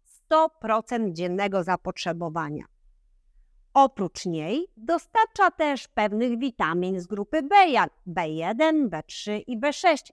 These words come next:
a także witaminę E. Jest źródłem potasu, wapnia, żelaza i miedzi.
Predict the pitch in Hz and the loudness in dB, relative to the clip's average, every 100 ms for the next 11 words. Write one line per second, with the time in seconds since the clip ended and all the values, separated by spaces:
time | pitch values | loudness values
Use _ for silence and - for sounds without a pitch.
0 | - 233 - 453 311 190 185 175 _ _ | -4 -4 0 0 0 -2 -4 -4 _ _
1 | _ _ 190 202 415 466 269 190 165 175 | _ _ -10 -2 -2 2 2 2 -2 -4
2 | 185 - 147 - _ _ _ _ _ _ | -4 -6 -8 -10 _ _ _ _ _ _
3 | _ _ - 208 190 190 208 220 208 175 | _ _ -6 -4 -2 -2 0 0 0 0
4 | 143 143 _ 330 392 175 135 - 202 247 | -2 -6 _ 2 4 2 0 -2 -10 -8
5 | 302 - 196 170 220 196 - - 196 220 | -10 -14 -14 -2 4 4 2 -6 0 0
6 | - 240 196 330 330 262 240 220 254 269 | -2 -8 -2 2 2 2 0 0 0 -2
7 | - - 269 262 262 226 156 143 | -4 -4 -2 0 0 -2 -4 -18